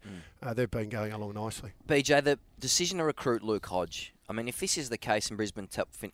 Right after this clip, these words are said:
Speaker 1: uh, finish top four and possibly win even one final, the decision to recruit Luke Hodge has gotta go down in history as one of the best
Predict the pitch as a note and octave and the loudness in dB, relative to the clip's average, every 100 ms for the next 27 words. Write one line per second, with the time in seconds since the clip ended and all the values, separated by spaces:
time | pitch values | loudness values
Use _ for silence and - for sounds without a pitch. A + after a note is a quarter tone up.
0 | - F#2 - F#2 E2+ - - - G#2+ A2 | -4 -4 -4 -8 -8 -6 -6 0 2 2
1 | - G#2 G2 F#2+ F2+ F#2+ F2 - _ - | 0 -4 -4 -6 -4 -6 -8 -16 _ -10
2 | G2+ G2 F2+ F2 - F2 D#2+ E2 - - | -8 -4 -4 -4 -4 -2 -4 -10 -20 -20
3 | - A#2 B2 - F3+ F#3 C#3 - A#2+ F#2+ | -10 -6 -2 -2 -4 -4 -4 -2 -4 -2
4 | G2+ G#2 - F2+ E2 - F#2+ F#2 F2 F2+ | -2 -4 -2 -4 -2 -2 0 0 -2 -2
5 | E2+ E2+ F#2 - F#2 E2 - F2 F2 F2+ | -6 -8 -10 -8 -4 -2 -2 -2 -4 -6
6 | F2+ - | -8 -10